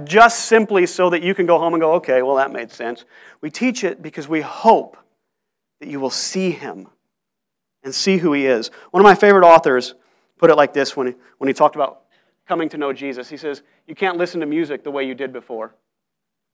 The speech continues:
You can't relate to other cultures the way you did before. You can't look at yourself the way you did before, and you can't relate to others the way you did before. You relate to your government different. You relate to your neighborhood different. You relate to your job different. Everything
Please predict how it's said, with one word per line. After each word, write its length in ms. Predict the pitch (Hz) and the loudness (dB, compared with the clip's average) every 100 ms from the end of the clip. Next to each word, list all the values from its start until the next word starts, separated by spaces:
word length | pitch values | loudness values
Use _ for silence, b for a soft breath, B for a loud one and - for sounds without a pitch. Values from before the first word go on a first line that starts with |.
| _ | _
You 60 | - | -6
can't 180 | 180 165 | -4 0
relate 180 | 175 175 | 0 2
to 60 | |
other 160 | 180 175 | 2 2
cultures 400 | 202 233 233 214 | 2 2 2 -4
the 80 | 220 | -2
way 120 | 214 | -2
you 40 | |
did 140 | 214 208 | -2 -4
before. 260 | 202 214 | -4 -2
You 80 | 202 | -2
can't 220 | 202 165 | -2 -4
look 160 | 156 170 | -4 -6
at 60 | 156 | -6
yourself 520 | 143 - 214 262 262 | -8 4 6 6 4
the 80 | 247 | 0
way 140 | 240 | 0
you 80 | 233 | -2
did 100 | 233 | -6
before, 280 | 220 226 226 | -4 -2 -2
and 80 | |
you 60 | 202 | 0
can't 200 | 226 220 | -2 -2
relate 220 | 214 220 | -2 -2
to 120 | 233 | -2
others 340 | 214 247 202 - | 4 4 4 0
the 80 | 170 | -4
way 160 | 165 | -4
you 60 | 151 | -4
did 140 | 151 | -8
before. 340 | 151 156 165 - b b 180 | -8 -4 -4 -4 b b -2
You 80 | |
relate 220 | 190 202 190 | 2 2 0
to 40 | |
your 120 | 165 | -4
government 520 | 151 220 262 294 277 | 0 4 6 4 0
different. 340 | 247 240 240 214 | 0 0 -2 -2
You 80 | 180 | 0
relate 240 | 180 180 | 0 -2
to 40 | |
your 100 | 156 | -4
neighborhood 640 | 147 180 240 247 226 240 196 | -2 2 2 2 0 -2 -4
different. 400 | 214 214 208 - _ _ _ | -6 -4 -6 -10 _ _ _
You 100 | 170 | -6
relate 240 | 185 190 190 | -2 -2 -2
to 100 | 185 | -4
your 100 | 160 | -4
job 560 | 123 175 156 143 127 | -2 4 6 4 0
different. 380 | 127 - 113 104 _ 170 | -10 -8 -12 -12 _ -4
Everything 960 | 180 165 185 190 185 170 143 139 135 | -4 -4 -2 -2 -2 -6 -4 -4 -6